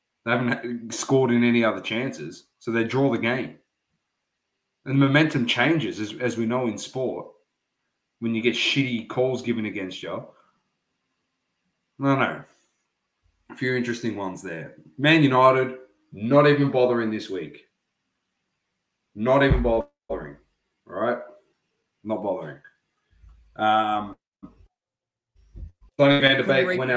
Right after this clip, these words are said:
Speaker 2: reproduce
Speaker 1: on
Speaker 2: the
Speaker 1: loan.
Speaker 2: second half performance that you did against Aston Villa or whatever it was.
Speaker 1: Source,
Speaker 2: West Ham.
Speaker 1: source, not bothering. Not bothering. I'm not getting into it because I'll, I'll flip it. Do you understand flip it? Uh, no, not doing it.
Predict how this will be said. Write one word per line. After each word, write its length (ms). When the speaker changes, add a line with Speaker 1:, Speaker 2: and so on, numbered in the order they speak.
Speaker 2:
reproduce 100
Speaker 1:
on 60
Speaker 2:
the 80
Speaker 1:
loan. 100
Speaker 2:
second 200
half 260
performance 500
that 160
you 80
did 180
against 460
Aston 300
Villa 320
or 220
whatever 340
it 60
was. 140
Speaker 1:
Source, 460
Speaker 2:
West 200
Ham. 100
Speaker 1:
source, 240
not 180
bothering. 480
Not 220
bothering. 440
I'm 120
not 160
getting 220
into 260
it 80
because 200
I'll, 560
I'll 220
flip 520
it. 160
Do 60
you 60
understand 420
flip 260
it? 140
Uh, 60
no, 320
not 200
doing 240
it. 100